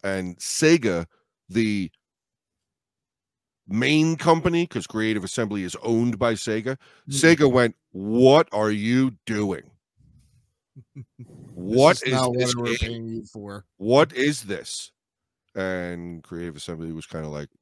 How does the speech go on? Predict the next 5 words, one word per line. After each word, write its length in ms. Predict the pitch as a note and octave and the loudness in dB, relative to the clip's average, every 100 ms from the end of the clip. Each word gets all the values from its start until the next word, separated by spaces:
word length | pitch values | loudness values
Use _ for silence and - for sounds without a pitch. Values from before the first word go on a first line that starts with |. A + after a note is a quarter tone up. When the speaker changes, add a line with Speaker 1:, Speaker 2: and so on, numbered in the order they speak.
| _ _ - | _ _ -16
Speaker 1:
"We're 1300 | D2 C2 C#2 C2+ B1+ B1+ A1 A#1 G1+ G1+ G1+ G1+ G1+ G#1 _ _ _ _ _ _ _ - E3 - - E3 _ _ _ _ | -14 -14 -14 -16 -16 -18 -18 -20 -20 -20 -20 -20 -20 _ _ _ _ _ _ _ _ -12 -12 -12 -20 -20 _ _ _ _
gonna 220 | F#2 F2+ | -4 -4
trash 280 | E2 E2 D2 | -6 -10 -10
the 60 | - | -14
game." 200 | C#2 | -18